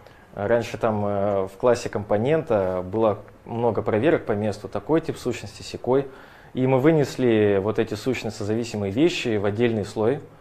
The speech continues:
э, для того, чтобы, опять-таки, потом можно было сделать канбан для динамических типов, и оно там уже работает.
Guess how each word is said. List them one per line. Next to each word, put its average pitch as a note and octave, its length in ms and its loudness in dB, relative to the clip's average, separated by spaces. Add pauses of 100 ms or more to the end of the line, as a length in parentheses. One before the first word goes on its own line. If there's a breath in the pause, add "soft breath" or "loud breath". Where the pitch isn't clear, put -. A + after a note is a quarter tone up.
(400 loud breath)
э, G2 240 -4
для G#2 100 -2
того, B2 200 4
чтобы, G#2+ 400 2
опять-таки, A#2+ 480 0
потом C#3 340 4
можно B2+ 240 2
было A2+ 220 6
сделать B2 260 4
канбан A#2+ 380 2
для A#2 80 0
динамических A2+ 600 -4
типов, F#2+ 380 -6
и F#2+ 60 -6
оно G2+ 160 0
там A2+ 200 2
уже A2 140 -2
работает. A2 460 -2